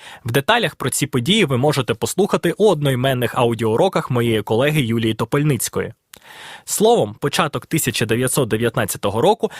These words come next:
мав би вселяти певний оптимізм і віру у подальшу розбудову державності. Проте обставини диктували інший сценарій.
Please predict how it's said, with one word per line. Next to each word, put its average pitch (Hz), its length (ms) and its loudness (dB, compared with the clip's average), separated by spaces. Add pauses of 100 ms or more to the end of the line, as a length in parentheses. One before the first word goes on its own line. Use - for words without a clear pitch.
(120)
мав 226 200 2
би 240 80 2
вселяти 139 460 0
певний 139 380 0
оптимізм 135 600 2
і 120 120 -2
віру 156 280 2
у 117 100 -2
подальшу 127 460 0
розбудову 113 500 0
державності. 110 760 -2 (280)
Проте 220 500 0
обставини 160 600 0
диктували 123 540 0
інший 107 380 -4
сценарій. 120 540 -2